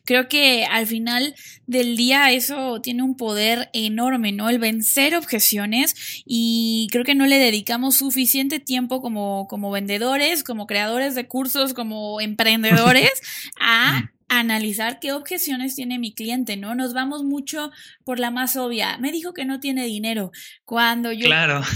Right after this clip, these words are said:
Speaker 1: jamás es la re-, verdadera objeción, ¿no? Si tú estás pensando que no te compran porque no tienen dinero, te falta mucho de analizar tu oferta, tus objeciones, tu cliente, los dolores de los que hablábamos en un
Speaker 2: Andy,
Speaker 1: inicio, ¿no?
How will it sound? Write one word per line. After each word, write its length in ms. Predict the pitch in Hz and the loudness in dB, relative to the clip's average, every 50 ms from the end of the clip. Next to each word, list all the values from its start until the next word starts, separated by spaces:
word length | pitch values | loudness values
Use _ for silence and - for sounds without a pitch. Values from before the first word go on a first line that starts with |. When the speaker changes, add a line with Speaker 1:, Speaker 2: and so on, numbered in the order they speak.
| - | 2
Speaker 1:
jamás 500 | 185 233 240 240 247 254 277 311 370 359 359 | 4 4 4 4 2 2 0 0 0 -2 -2
es 200 | 330 311 311 330 | -2 -2 -2 -4
la 120 | 339 330 | -6 -6
re-, 300 | 330 320 262 226 214 208 | -4 -4 -6 -6 -6 -6
verdadera 600 | 196 214 208 208 208 220 208 202 214 226 240 277 | -4 -4 0 2 2 2 2 2 -2 -2 -4 -4
objeción, 640 | 294 294 - 233 233 220 - 269 - - - 320 262 | -6 -4 -4 -2 -2 0 -2 -2 -2 -4 -4 -2 -2
¿no? 260 | 240 240 269 302 320 | -2 0 0 -2 -2
Si 100 | 294 269 | -4 -4
tú 140 | - 320 330 | -4 -4 -6
estás 240 | 320 - - - | -4 -6 -6 -8
pensando 540 | - - 320 294 269 262 269 254 247 233 214 | -8 -8 -6 -6 -4 -4 -4 -4 -4 -6 -8
que 100 | 214 226 | -10 -10
no 160 | 214 220 240 | -10 -10 -10
te 180 | 240 - 269 254 | -8 -8 -10 -10
compran 480 | - - 240 233 233 220 220 202 190 185 | -8 -10 -8 -8 -8 -6 -8 -8 -8 -8
porque 240 | 190 190 202 202 | -10 -8 -8 -8
no 220 | 196 202 208 220 220 | -8 -8 -10 -10 -10
tienen 400 | - 262 240 240 247 262 254 240 | -8 -8 -8 -6 -6 -6 -6 -6
dinero, 520 | 226 202 196 196 196 202 220 254 269 277 269 - - - - _ _ | -8 -8 -8 -8 -8 -6 -4 -4 -4 -6 -8 -14 -20 -20 -20 _ _
te 120 | _ 226 220 | _ -8 -8
falta 460 | 208 - 247 240 254 247 - 277 285 | -6 -6 -6 -6 -6 -6 -6 -8 -6
mucho 460 | 277 277 277 285 285 311 311 - 339 | -6 -4 -4 -4 -4 -4 -6 -8 -8
de 80 | 349 339 | -6 -6
analizar 720 | 294 254 247 226 214 214 220 202 240 226 233 240 254 240 | -4 -4 -4 -6 -6 -6 -6 -6 -4 -4 -4 -4 -6 -6
tu 120 | - 285 269 | -4 -4 -4
oferta, 880 | 254 247 - - - 240 226 226 220 220 - - 233 226 233 226 233 _ | -2 -4 -4 -6 -6 -4 -4 -6 -6 -8 -8 -6 -4 -2 -2 -2 -4 _
tus 220 | - 269 254 240 | -6 -6 -4 -4
objeciones, 1120 | 262 247 254 - 240 208 - - 233 226 214 214 220 220 226 220 220 220 220 226 214 - _ | -6 -8 -8 -8 -8 -6 -6 -6 -6 -6 -6 -4 -4 -4 -2 -2 -2 -2 0 -2 -2 -4 _
tu 180 | - 269 269 269 | -4 -4 -4 -4
cliente, 480 | - 254 240 233 - 240 240 240 247 | -4 -4 -2 -2 -2 -2 -2 -2 0
los 160 | 233 233 220 208 | 0 0 -2 -4
dolores 480 | 220 220 226 226 240 269 285 277 254 | -6 -6 -6 -4 -4 -4 -4 -4 -4
de 80 | 233 233 | -4 -6
los 160 | 220 214 214 | -8 -8 -10
que 80 | - 220 | -10 -10
hablábamos 480 | 208 208 214 220 233 240 226 214 202 | -8 -4 -4 -4 -4 -4 -4 -6 -6
en 140 | 202 196 180 | -4 0 0
un 20 | |
Speaker 2:
Andy, 220 | 151 151 151 - 175 | 0 0 0 0 0
Speaker 1:
inicio, 320 | 180 175 165 - - 190 | -2 -2 -2 -4 -6 -6
¿no? 260 | 175 165 175 214 269 | -8 -10 -10 -10 -12